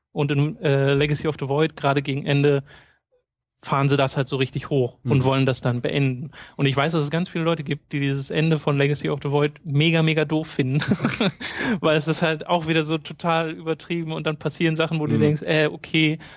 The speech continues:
Speaker 1: das nehme ich jetzt <laughs> einfach mal so hin. Und dadurch, dass ich aber nicht so investiert bin, dass ich mir nicht denke, okay, ich finde, das sind jetzt die besten Charaktere, die es jemals gab, habe ich mich da nicht drüber geärgert. Ich fand, das war einfach sehr Blizzard, was da passiert ist.
Speaker 2: Mhm.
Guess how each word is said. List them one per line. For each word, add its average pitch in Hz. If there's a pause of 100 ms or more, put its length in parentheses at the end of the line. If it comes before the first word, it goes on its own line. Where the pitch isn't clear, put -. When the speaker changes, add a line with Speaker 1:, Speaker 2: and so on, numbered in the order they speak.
(120)
Speaker 1:
das -
nehme 156
ich -
jetzt 151
<laughs> -
einfach -
mal 165
so -
hin. 175 (400)
Und 156
dadurch, 160
dass 160
ich 190
aber 160
nicht 160
so 165
investiert 151
bin, 139
dass 143
ich 139
mir 139
nicht 151
denke, 147
okay, 147 (320)
ich -
finde, 147
das 135
sind 147
jetzt 139
die 151
besten 143
Charaktere, 139
die 139
es 135
jemals 135
gab, 147 (840)
habe 151
ich 143
mich 151
da 151
nicht 160
drüber 135
geärgert. 147
Ich 131
fand, -
das 135
war 160
einfach 143
sehr 147
Blizzard, 151
was 135
da 151
passiert 143
ist. 123
Speaker 2:
Mhm. 107